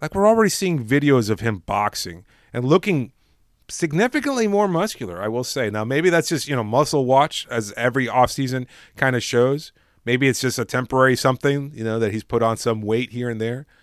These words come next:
But maybe it's working. Who knows? I, I just, I, they're not trading Tyler Herro. That's it. That's the point. They're not trading Tyler Herro.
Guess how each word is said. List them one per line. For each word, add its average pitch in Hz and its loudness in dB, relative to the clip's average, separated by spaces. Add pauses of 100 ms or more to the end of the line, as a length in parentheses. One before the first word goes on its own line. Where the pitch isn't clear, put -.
(720)
But 127 2
maybe 127 -2
it's 160 -2
working. 151 -4
Who 151 -10
knows? 160 -10 (140)
I, - -20 (100)
I 151 -4
just, 151 -4 (1160)
I, 123 -6
they're 131 2
not 143 8
trading 110 0
Tyler 82 -10
Herro. 78 -16 (880)
That's 180 -2
it. 214 2
That's 180 4
the 196 -2
point. 185 -2 (560)
They're 135 2
not 147 8
trading 120 0
Tyler 87 -8
Herro. 80 -20